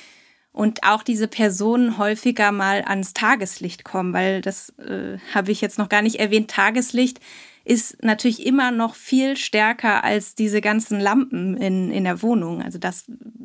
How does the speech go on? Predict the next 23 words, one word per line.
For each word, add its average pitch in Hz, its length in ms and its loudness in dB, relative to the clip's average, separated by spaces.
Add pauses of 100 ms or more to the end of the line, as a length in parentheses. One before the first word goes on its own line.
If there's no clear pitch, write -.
(300)
hat 208 140 -4
noch 202 140 0
einen 196 80 -2
viel, 262 320 0
viel 202 220 -2
stärkeren 190 720 -2 (240)
Effekt. - 520 -2
Und 180 220 -6
wann 190 180 4
immer 226 440 2 (480)
es - 220 -2
möglich, 247 580 2
einem 202 180 4
möglich 233 380 0
ist, 220 160 0
sollte 226 340 2
man 220 500 0
tagsüber, 220 760 0
vor 185 160 -2
allem 196 120 0
morgens, 208 500 0
vormittags 208 520 -4
rausgehen 208 720 0